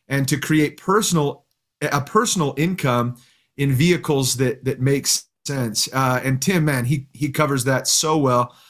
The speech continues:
I really, really love that you talked about, uh, the Pareto principle, that you talked about virtual assistants.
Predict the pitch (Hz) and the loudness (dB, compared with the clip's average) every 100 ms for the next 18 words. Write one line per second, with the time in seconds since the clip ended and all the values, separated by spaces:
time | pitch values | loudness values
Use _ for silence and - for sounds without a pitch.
0 | _ - 147 190 202 185 170 156 156 139 | _ -2 2 4 4 4 4 4 2 0
1 | 139 131 143 131 127 131 127 - - 127 | -2 0 0 0 0 2 2 0 -2 0
2 | 120 113 117 139 156 156 127 151 139 135 | 0 0 -4 0 2 2 0 0 0 2
3 | 135 131 120 120 139 127 127 120 120 117 | 2 2 0 -2 0 -2 -2 -2 -2 -2
4 | - _ _ _ _ _ _ - 127 151 | -4 _ _ _ _ _ _ -6 -2 0
5 | 170 147 123 147 - 135 - | 0 0 0 0 -2 -2 -4